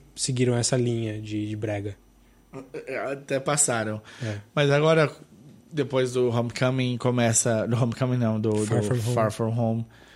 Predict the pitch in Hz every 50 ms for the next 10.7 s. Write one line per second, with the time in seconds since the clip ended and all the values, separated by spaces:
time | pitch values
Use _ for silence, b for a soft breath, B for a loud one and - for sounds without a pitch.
0 | B B B B B B - 120 113 110 110 110 113 113 113 110 110 110 113 131
1 | 127 120 - 131 - 131 127 - - 147 135 131 135 135 139 156 160 175 175 -
2 | - 143 143 151 156 156 147 147 156 156 147 139 135 127 123 127 131 120 117 -
3 | - - - - - - 139 117 - - 135 127 123 123 127 135 139 139 135 135
4 | 139 131 131 131 131 127 123 123 120 117 117 117 113 113 117 113 - - 120 113
5 | - 110 - - - 135 127 131 127 127 131 127 123 120 127 131 123 120 120 117
6 | - 131 117 - 120 110 117 117 123 127 135 135 - B B B B B B -
7 | 147 131 131 131 131 135 135 139 135 139 156 175 170 165 165 202 208 196 190 185
8 | 180 - - 190 185 196 220 233 226 226 226 220 208 208 220 220 220 220 - 214
9 | 220 220 214 208 214 208 202 208 208 202 - 220 190 - 214 196 - - 175 165
10 | 156 - 160 151 - - - - 131 123 120 120 117